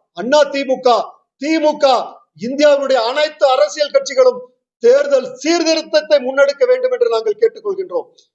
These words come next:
இந்த நாட்டினுடைய ஜனநாயகத்தினுடைய காவலர்கள் என்று சொல்லிக் கொண்டிருக்கின்ற இந்த அரசியல் கட்சிகள்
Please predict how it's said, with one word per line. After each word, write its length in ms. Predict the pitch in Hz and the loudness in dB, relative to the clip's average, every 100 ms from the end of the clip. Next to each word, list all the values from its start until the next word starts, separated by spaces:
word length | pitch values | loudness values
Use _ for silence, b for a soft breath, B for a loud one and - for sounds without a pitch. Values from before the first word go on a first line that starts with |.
| _ _ | _ _
இந்த 180 | 196 190 | -8 -4
நாட்டினுடைய 520 | 185 240 254 240 233 233 | 0 0 0 2 4 4
ஜனநாயகத்தினுடைய 760 | 202 240 262 262 269 247 247 233 240 | 0 0 0 0 -6 -2 0 2 2
காவலர்கள் 480 | 285 285 269 262 247 | 2 2 -2 -4 -8
என்று 180 | 247 220 - _ - | -2 -2 -2 _ -2
சொல்லிக் 320 | 226 277 311 302 | 2 2 0 -2
கொண்டிருக்கின்ற 460 | 277 285 294 277 277 | -2 -2 -2 0 0
இந்த 100 | 269 | 0
அரசியல் 340 | 262 254 262 247 | 0 -2 -2 -2
கட்சிகள் 360 | - 427 - | -4 -6 -6